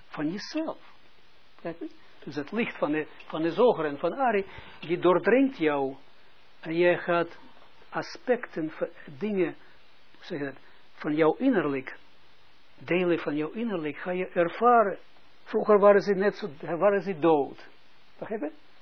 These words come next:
Maar door zoger en door Ari komen ze tot leven.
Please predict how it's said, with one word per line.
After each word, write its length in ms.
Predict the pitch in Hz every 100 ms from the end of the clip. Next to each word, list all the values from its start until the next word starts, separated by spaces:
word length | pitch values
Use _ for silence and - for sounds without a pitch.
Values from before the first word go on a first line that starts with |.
| - - -
Maar 140 | 143 127
door 160 | 135
zoger 440 | 120 156 220 - - - - - - - - - -
en 140 | - 135
door 160 | 131 131
Ari 400 | 185 190 165 156 - - - - - - - -
komen 340 | - 151 147
ze 160 | 131 143
tot 240 | 139 127
leven. 440 | 135 127 - -